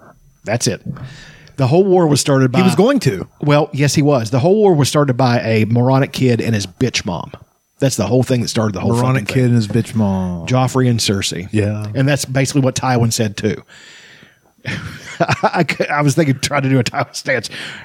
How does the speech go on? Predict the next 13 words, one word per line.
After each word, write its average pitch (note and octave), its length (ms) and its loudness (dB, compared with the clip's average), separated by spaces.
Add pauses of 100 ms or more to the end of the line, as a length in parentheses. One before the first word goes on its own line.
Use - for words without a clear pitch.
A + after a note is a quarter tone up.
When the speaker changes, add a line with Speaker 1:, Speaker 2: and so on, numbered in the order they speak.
Speaker 1:
Madness E3+ 680 2
and, A#2+ 400 4 (260)
i-, B2+ 140 -2 (240)
<laughs> - 240 -10
and, D#3 160 2 (300)
and A#2 260 0 (120)
idiocy. - 600 -6 (460)
Speaker 2:
Now, C#3+ 440 0 (720)
things F#3+ 260 4
would F3 100 6
have D3 80 2
been C3+ 200 2
different A#2 480 -2